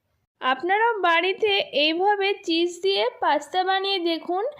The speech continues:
আশা করছি আপনাদের খুবই ভালো লাগবে। এরপর আমি ওপর থেকে আবারও একটি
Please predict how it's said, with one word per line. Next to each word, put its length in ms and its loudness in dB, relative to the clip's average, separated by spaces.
আশা 320 0
করছি 380 -2
আপনাদের 400 0
খুবই 380 0
ভালো 340 2
লাগবে। 500 -2
এরপর 500 0
আমি 200 0
ওপর 320 0
থেকে 260 0
আবারও 300 4
একটি 300 -2